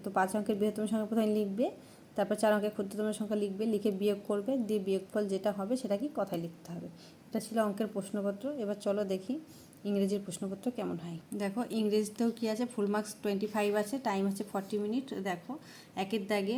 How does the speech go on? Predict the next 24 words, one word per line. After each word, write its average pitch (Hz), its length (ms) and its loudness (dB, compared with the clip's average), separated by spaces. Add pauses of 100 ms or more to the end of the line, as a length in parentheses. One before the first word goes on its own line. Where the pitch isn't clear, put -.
(120)
write 208 360 2
in 240 80 6 (220)
words, 185 260 6 (120)
সংখ্যাগুলি 214 420 2
বানান 202 380 4
করে 208 200 2
লিখতে - 260 -4
হবে। 170 140 -2 (140)
ফর্টি, 202 380 0 (520)
সেভেন্টি 202 300 2
ফাইভ, 208 320 2 (460)
থার্টিন, 202 440 4 (260)
নাইনটি 196 320 2 (120)
নাইন, 196 220 4 (480)
ফিফটি 208 260 0 (100)
টু, 180 100 -2 (220)
তো - 100 -8
এগুলোকে 202 300 0
বাংলা, 185 360 0 (140)
ইংরেজিতে 190 360 0
বানান 185 300 0
করে 190 100 0
লিখতে 180 320 -4
হবে। 165 140 -12